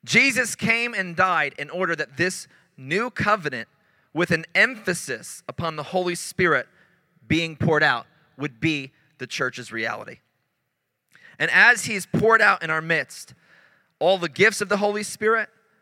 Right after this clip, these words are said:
have then been given to the church. And this is important to God. This is an important reality. Why? Why are the gifts of the Spirit, the gifts being poured out, important to God?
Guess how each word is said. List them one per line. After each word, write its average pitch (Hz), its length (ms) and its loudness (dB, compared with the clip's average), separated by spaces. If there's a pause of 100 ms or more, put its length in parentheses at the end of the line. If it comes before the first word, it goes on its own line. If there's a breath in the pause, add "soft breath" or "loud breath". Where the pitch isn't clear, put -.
(220)
have 131 240 -6
then 160 220 4
been 131 160 -8
given 120 240 -6
to - 100 -16
the 113 80 -16
church. - 420 -12 (120)
And 135 180 -8
this 190 220 0
is 139 140 -12
important 131 440 -12
to 104 40 -16
God. 92 220 -14 (440 soft breath)
This 170 140 -4
is 175 100 -6
an 180 80 -2
important 143 360 -4
reality. 143 320 0
Why? 139 280 -4 (480 loud breath)
Why 160 340 4
are 147 280 2 (200)
the 127 100 -2
gifts 151 360 -2
of 156 80 -8
the 165 60 -6
Spirit, 131 380 -4
the 113 80 -10
gifts 151 320 -6
being 143 260 -12
poured 135 280 -4
out, 123 180 -4
important 107 380 -12
to 117 60 -14
God? 139 240 -6